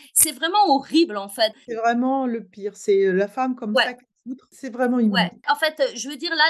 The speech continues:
Speaker 1: tu entres vraiment dans une, euh, ho-, horreur absolue. Et tu vois, c'est dingue parce que, bon, pour moi, c'est le dernier truc, vraiment le, le plus dingue que, sur lequel je suis tombée.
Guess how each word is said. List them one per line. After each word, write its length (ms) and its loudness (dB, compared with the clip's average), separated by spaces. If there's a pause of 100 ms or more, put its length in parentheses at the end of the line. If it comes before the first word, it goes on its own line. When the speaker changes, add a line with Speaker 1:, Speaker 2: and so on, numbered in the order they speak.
Speaker 1:
tu 160 -10
entres 400 -6
vraiment 460 -4
dans 220 -14
une, 300 -16
euh, 240 -14
ho-, 200 -10
horreur 480 0
absolue. 580 -4 (460)
Et 100 -8
tu 140 -14
vois, 200 0
c'est 220 0
dingue 320 -4
parce 180 -12
que, 300 -10
bon, 240 -2
pour 180 -12
moi, 240 0
c'est 180 0
le 140 -16
dernier 400 -6
truc, 340 -12
vraiment 360 -6
le, 180 -6
le 220 -10
plus 240 -18
dingue 500 -2
que, 120 -20
sur 260 -14
lequel 320 -12
je 140 -16
suis 260 -20
tombée. 460 -16